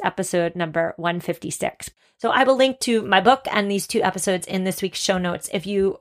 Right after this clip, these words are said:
are interested in taking your eco-anxiety and using action as an antidote, I do believe, as I say in my book, that it's really important for you to know your skill set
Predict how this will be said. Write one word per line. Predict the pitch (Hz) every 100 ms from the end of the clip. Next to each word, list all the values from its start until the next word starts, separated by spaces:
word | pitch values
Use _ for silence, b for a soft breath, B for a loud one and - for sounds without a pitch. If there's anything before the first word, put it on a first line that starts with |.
| _
are | - 226
interested | - 269 294 302 269
in | 220 202 - _ -
taking | - 262 302 294 269 214
your | 196 226 226
eco-anxiety | 226 208 208 196 190 185 170 175 180 185 B B B B
and | 208 202 196 190 - -
using | 277 302 302 - -
action | 208 - - 180 165 160 _
as | 180 180 175 170 - - -
an | 180
antidote, | 185 196 196 208 247 269 - B B B B _
I | 220
do | 220 240
believe, | 247 262 233 262 240
as | 202 196
I |
say | 202 202 196
in |
my | 190 180
book, | 180 233 - 233
that | - - - _
it's | 208 202 -
really | 208 214
important | 208 208 196 196
for | 202
you | 190
to | 180
know | 180 185
your | 190 190
skill | - - - 196
set | 196 254 285 - -